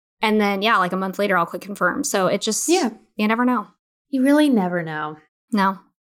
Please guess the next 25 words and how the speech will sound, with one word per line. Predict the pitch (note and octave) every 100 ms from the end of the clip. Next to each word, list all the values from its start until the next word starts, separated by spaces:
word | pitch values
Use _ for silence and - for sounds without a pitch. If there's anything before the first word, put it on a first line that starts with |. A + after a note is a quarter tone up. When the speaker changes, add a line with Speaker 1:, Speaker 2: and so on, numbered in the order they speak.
| _
Speaker 2:
Um, | A#3 A#3+ B3
the | C4
next | E4+ -
reason | F#4+ D4+
I | A#3
was | G#3
gonna | A3 B3+ C4
talk | B3+ B3+
about | B3+ B3+ B3
is | A3 - -
honestly | A3+ A3+ A3 A3+
so | A3 G#3
similar | G#3 F#3+ F#3+ F#3
to | F3+
what | E3+
we | E3+
just | E3+ E3+
said, | F#3 E3 E3
but | E3 - _ -
they | A3
forgot | G#3+ A3+ G3+ F3+ F3 -
or | F3
became | E3 F3 F3+ D#3+
busy | D#3 C#3+ F3 -
is, | - - - -